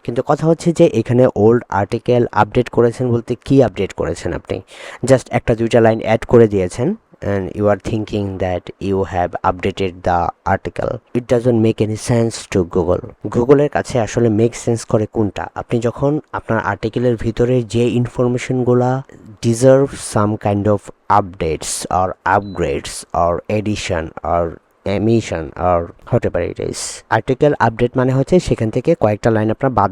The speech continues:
দেওয়াও কিন্তু একটা আপডেট হতে পারে। ওকে, তার মানে হচ্ছে যে আপনি একটা দুইটা লাইন অ্যাড করে দিলেন আর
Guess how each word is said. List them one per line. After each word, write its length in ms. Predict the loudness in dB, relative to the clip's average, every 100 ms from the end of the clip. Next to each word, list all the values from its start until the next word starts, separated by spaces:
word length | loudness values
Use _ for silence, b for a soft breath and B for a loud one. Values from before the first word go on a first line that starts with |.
| 2
দেওয়াও 320 | 4 6 6
কিন্তু 300 | 4 -4 -2
একটা 400 | -4 -4 -6 -8 _ _ -6
আপডেট 440 | -4 -2 -4 -4
হতে 280 | -4 -4 -6 -4
পারে। 300 | -2 -2 -6 -12 _ -8
ওকে, 280 | -8 -4 -6 B B B
তার 120 | 0 2
মানে 180 | 2
হচ্ছে 400 | 2 -2 0 -2 2
যে 100 | 2
আপনি 400 | 0 0 0 0 -2 _ _
একটা 200 | -8 0
দুইটা 240 | 0 2 2
লাইন 180 | 2 0
অ্যাড 200 | -4 -4
করে 200 | -2 0
দিলেন 360 | 0 0 0
আর 260 | -2 -4 -4